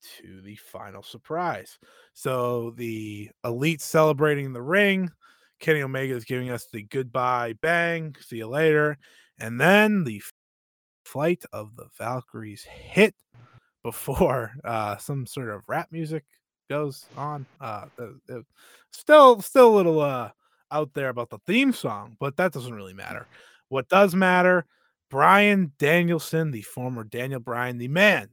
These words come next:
that was part of the WrestleMania main event earlier this year, has joined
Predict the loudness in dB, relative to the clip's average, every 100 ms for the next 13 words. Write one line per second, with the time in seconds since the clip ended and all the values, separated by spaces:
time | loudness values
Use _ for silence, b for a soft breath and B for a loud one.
0 | -10 -10 -10 -14 -8 -6 -6 -10 -14 -16
1 | -16 _ -6 -4 -4 -6 -6 -6 -8 -6
2 | -6 -6 -6 -8 _ 0 4 4 4 2
3 | -2 -4 -10 -8 -8 -10 _ _ _ _
4 | _ _ _ _ _ _ -8 -8 -8 -4
5 | -2 -2 -6